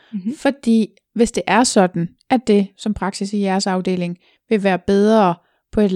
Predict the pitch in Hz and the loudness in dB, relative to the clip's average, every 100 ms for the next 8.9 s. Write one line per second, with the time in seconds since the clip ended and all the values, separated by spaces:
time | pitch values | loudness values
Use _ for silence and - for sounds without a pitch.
0 | 185 - 185 196 208 214 190 196 202 196 | -2 -4 -4 0 2 4 2 0 2 2
1 | 214 - 180 180 _ _ - 196 220 233 | 0 -2 -6 -6 _ _ -4 0 2 2
2 | 214 180 180 220 302 330 _ _ 220 220 | 2 2 2 4 4 2 _ _ 0 2
3 | 214 185 190 - - - 254 285 240 226 | 2 0 -4 -6 -10 -4 -4 0 4 4
4 | 214 _ _ _ _ - 220 254 - 214 | 2 _ _ _ _ -6 -2 -2 0 0
5 | 190 196 196 233 247 233 214 165 - - | 0 2 4 4 2 2 0 -2 -6 -2
6 | 233 220 - 220 214 226 226 160 196 226 | 2 2 2 2 4 6 6 4 4 2
7 | - 160 - - _ _ _ _ _ _ | 2 -2 -4 -10 _ _ _ _ _ _
8 | _ _ _ _ 226 233 214 240 226 | _ _ _ _ 0 0 0 2 0